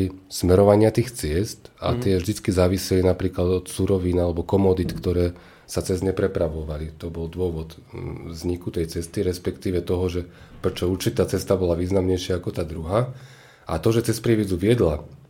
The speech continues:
Speaker 1: významná cesta, ona, som spomenul ten úsek z Prievidze po Kremnicu.
Speaker 2: Mhm, no.
Speaker 1: Ale to bol len úsek o mnoho dlhšej cesty, ktorú nachádzame na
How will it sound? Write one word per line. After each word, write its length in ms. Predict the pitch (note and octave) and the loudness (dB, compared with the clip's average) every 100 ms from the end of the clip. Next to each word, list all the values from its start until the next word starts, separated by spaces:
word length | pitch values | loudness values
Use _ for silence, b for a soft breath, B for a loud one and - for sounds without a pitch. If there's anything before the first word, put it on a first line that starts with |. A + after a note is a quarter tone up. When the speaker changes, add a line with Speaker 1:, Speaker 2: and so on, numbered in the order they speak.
| _ _ _ _ _ - | _ _ _ _ _ -14
Speaker 1:
významná 460 | - F2+ G2+ G2 F#2 | -8 -4 0 0 0
cesta, 500 | - E2 - G2+ G2+ | -4 -8 -4 -2 0
ona, 260 | F#2+ F#2 - - | 0 -4 -6 -10
som 200 | - A2+ | -6 -4
spomenul 640 | - G#2+ G#2 G2+ G2 - | 0 2 4 4 2 -2
ten 160 | - G2+ | -2 -2
úsek 400 | G#2 G2+ G2+ F#2+ | -2 -2 -2 -2
z 80 | - | -4
Prievidze 460 | G2+ F#2+ G2 F2+ F2 - _ | -2 0 0 -4 -6 -10 _
po 80 | - | -12
Kremnicu. 640 | F2 F2 E2 D#2 D2+ D#2 - | -6 -2 -2 -4 -8 -14 -10
Speaker 2:
Mhm, 160 | - C3 D3 | -8 -6 -8
no. 120 | G#2+ G2+ | -12 -10
Speaker 1:
Ale 240 | E2 E2 | -4 -2
to 140 | F2 | 0
bol 180 | G2+ A2 | 0 2
len 140 | G#2 F2+ | 2 2
úsek 320 | A2+ - G#2+ | -2 0 2
o 80 | G2 | 2
mnoho 240 | G#2+ G2+ | 2 2
dlhšej 380 | E2+ E2+ - A#2 - | 0 -2 -2 -2 -2
cesty, 400 | E2 - G2+ G2+ | -6 -6 -8 -6
ktorú 400 | - F2+ F2+ F#2+ | -4 -4 -4 -4
nachádzame 640 | F#2 F2+ G2+ F#2 F2+ F2+ | -4 -2 -4 -2 0 2
na 300 | F2 F2 E2+ | 2 2 0